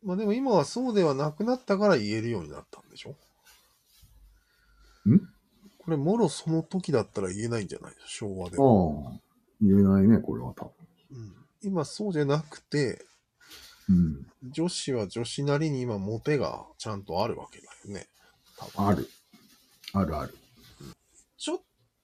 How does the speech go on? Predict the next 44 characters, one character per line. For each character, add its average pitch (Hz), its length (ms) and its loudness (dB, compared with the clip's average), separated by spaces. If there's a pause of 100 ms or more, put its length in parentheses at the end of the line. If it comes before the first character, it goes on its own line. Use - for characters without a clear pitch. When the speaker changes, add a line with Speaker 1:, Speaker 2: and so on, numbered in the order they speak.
(360)
Speaker 1:
と 160 140 -6
モ 160 220 -2
テ 302 180 -6
っ 320 60 -6
て - 200 -6
い 123 140 -2
う 104 120 -12
言 208 300 -8
葉 214 160 -8 (200)
変 190 100 -2
え 208 40 -2
た 226 140 -4
方 208 260 -8
が 87 140 -10
い 85 80 -12
い - 60 -16
よ - 120 -20
な、 - 80 -16 (200)
こ - 100 -16
れ - 80 -16 (100)
な。 - 60 -20
Speaker 2:
あ - 40 -16 (1120)
あ、 - 0 -
確 - 180 -12
か 90 80 0
に 73 160 -6
ね。 87 140 -2 (300)
Speaker 1:
う 120 40 -16
ん。 101 340 -16 (460)
Speaker 2:
で 175 120 6
も 120 120 8
他 139 260 6
に 247 140 6
言 220 120 6
葉 160 280 10
あ 202 100 6
る？ - 160 -10 (1300)
Speaker 1:
う 220 80 -8
ー 240 1300 -4
ん。 196 80 -2 (2250)
Speaker 2:
で 202 80 6
も 175 140 10
い 180 100 12
わ 220 160 12